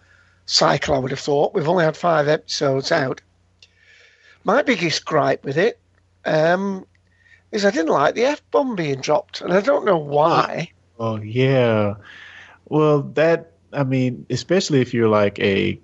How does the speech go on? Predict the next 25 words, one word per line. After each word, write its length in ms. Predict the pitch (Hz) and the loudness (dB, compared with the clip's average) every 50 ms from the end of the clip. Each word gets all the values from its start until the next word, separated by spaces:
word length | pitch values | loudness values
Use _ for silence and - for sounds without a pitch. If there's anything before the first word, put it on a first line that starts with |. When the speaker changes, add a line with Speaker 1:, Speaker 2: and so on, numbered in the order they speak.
| _ _ - | _ _ -20
Speaker 2:
classic 600 | - - - 101 98 101 101 - - 104 101 95 | -16 -8 -2 0 2 2 2 0 -2 -4 -4 -4
Star 260 | - - - 101 101 | -4 0 2 2 2
Trek 280 | 98 - 101 101 98 98 | 2 0 -2 -2 -2 -2
fan, 340 | - 104 104 104 107 104 104 | -2 -2 0 0 2 2 2
or 60 | - | 2
even, 340 | 127 131 117 120 117 104 113 | 2 2 2 2 0 2 2
when 100 | 120 127 | 0 2
I 40 | |
say 140 | 120 127 110 | 2 0 0
classic, 380 | 104 - 127 117 113 110 - 95 | 0 2 2 2 2 0 -2 0
even 200 | 120 151 147 151 | 0 2 4 4
the 40 | 147 | 4
ones 200 | 147 143 135 127 | 4 2 2 0
twenty 240 | - - 139 127 113 | 0 0 0 2 2
years 220 | 113 120 110 98 | 2 0 0 -2
ago 200 | 101 98 98 95 95 | -2 -2 -2 -2 -2
that 120 | 95 92 | -2 0
I 120 | 104 104 95 | 0 0 0
watched, 380 | 90 92 90 87 - - - - | 0 0 0 -2 -4 -6 -6 -6
you 100 | 101 98 | -4 -2
know, 260 | 98 98 98 95 92 - - - - - - - _ _ | 0 0 0 -2 -4 -8 -16 -20 -20 -20 -20 -20 _ _
uh, 360 | - - 110 110 104 104 98 95 - _ _ | -4 0 2 2 2 2 0 -2 -6 _ _
that's 340 | - 127 135 143 139 - - _ _ | 0 2 2 2 0 -2 -6 _ _
very 400 | - 120 123 135 139 135 123 117 | 0 2 2 2 2 2 0 -2
not 720 | 107 104 98 95 95 95 95 98 104 120 123 107 - - | -2 -4 -6 -6 -4 -2 0 2 2 2 2 0 -2 -4